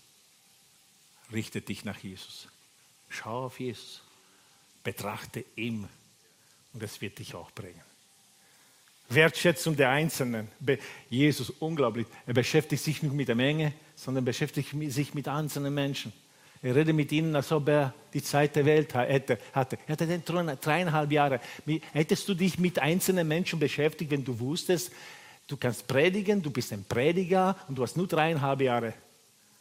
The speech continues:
Und Jesus redet mit der Frau von Samaria, als ob er die Zeit der Welt hat. <laughs>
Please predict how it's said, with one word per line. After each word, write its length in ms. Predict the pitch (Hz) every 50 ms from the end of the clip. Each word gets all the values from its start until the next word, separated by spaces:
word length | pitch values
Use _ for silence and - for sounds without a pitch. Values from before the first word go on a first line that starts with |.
| _ _ _ _ _ _ _ _ _ _ _ _ _ _ _ _ _ _ _ -
Und 120 | 120 120
Jesus 440 | 120 139 143 - 139 123 - - - -
redet 240 | 120 135 147 147 139
mit 140 | 139 143 -
der 80 | 131 117
Frau 240 | - 127 127 139
von 140 | 131 - 135
Samaria, 500 | 123 - 117 110 117 117 120 120 123 120
als 160 | 117 110 -
ob 120 | 120 101 98
er 80 | 104
die 120 | 98 104 98
Zeit 560 | - - 120 120 120 123 123 123 120 123 -
der 100 | 113 104
Welt 380 | 110 104 104 104 101 101 - 104
hat. 200 | 95 98 95 - - - _ _ _ _ _ _ _ _ _ _ _ _ _ _ _ _ _ _ _ _ _ _ _ _ _ _ _ _ _ _ _ _ _ - -
<laughs> 260 | 311 320 - - 349